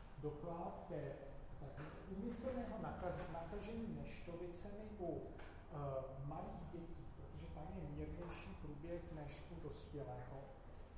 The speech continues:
tak to, to byl ten, to byla ta, to byla lidová forma ochrany, kterou jako první, eh, popsal asi Bartholomeus, to byl dánský profesor,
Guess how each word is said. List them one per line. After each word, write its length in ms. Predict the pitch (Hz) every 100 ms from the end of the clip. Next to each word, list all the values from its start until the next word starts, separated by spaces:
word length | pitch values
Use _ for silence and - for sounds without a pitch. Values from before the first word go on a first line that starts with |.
| -
tak 320 | 156 147 139 - - - - - - - - -
to, 80 | -
to 240 | - 180 180
byl 240 | 233 247 -
ten, 200 | 214 190
to 100 | 185
byla 180 | 185 185 - -
ta, 80 | 180 -
to 60 |
byla 200 | 160 190
lidová 400 | 156 160 175 - -
forma 220 | - 156 156 -
ochrany, 300 | 151 139 123 - -
kterou 360 | 156 165 165 165
jako 300 | - - 220 - - - -
první, 600 | - 151 - 190 - - - - - - - - - - -
eh, 320 | 151 139 131 156
popsal 460 | 143 - 208 208 -
asi 320 | 156 156 - 208 190 131 123
Bartholomeus, 880 | - - - 151 143 139 143 143 -
to 80 | 160
byl 140 | 151
dánský 480 | 147 139 - - -
profesor, 640 | 185 180 - 151 - -